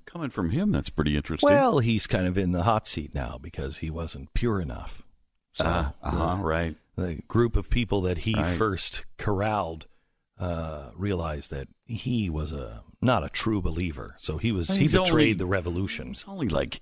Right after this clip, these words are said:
Speaker 1: eighty percent Marxist.
Speaker 2: Yeah.
Speaker 1: He had a few tendencies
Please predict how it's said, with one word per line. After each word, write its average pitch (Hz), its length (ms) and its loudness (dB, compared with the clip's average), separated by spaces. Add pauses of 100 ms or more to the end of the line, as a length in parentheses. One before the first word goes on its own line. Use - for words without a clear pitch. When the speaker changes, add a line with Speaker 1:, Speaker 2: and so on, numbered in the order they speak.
Speaker 1:
eighty 90 320 0
percent 78 440 2
Marxist. - 760 -4 (220)
Speaker 2:
Yeah. 82 440 -2
Speaker 1:
He 131 280 2
had 156 140 2
a 127 80 4
few 131 540 2
tendencies 82 840 0